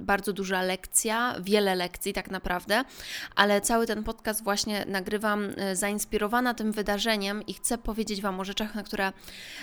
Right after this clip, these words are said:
bym uważała, jeżeli wybieracie się do wróżki, na które bym miała otwarte oczy. Ponieważ nie wszyscy są nastawieni na naprawdę ludzi i nie wszyscy wykorzystują swoje talenty w taki godziwy sposób, w taki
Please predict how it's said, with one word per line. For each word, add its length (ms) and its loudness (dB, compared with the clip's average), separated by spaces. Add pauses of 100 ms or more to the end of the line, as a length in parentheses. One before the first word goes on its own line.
(120)
bym 480 2 (120)
uważała, 720 2 (160)
jeżeli 380 0
wybieracie 520 -2
się 120 -4
do 120 -4
wróżki, 380 -4
na 100 -2
które 200 -2
bym 180 -4
miała 200 0
otwarte 680 -2
oczy. 460 -2 (300)
Ponieważ 520 2
nie 80 -2
wszyscy 300 0
są 120 4
nastawieni 720 0
na 520 0
naprawdę 760 0
ludzi 800 0
i 460 -2
nie 80 -2
wszyscy 300 0
wykorzystują 580 2
swoje 320 2
talenty 400 2
w 60 -6
taki 500 -2
godziwy 960 2 (400)
sposób, 1000 0
w 80 -12
taki 280 -6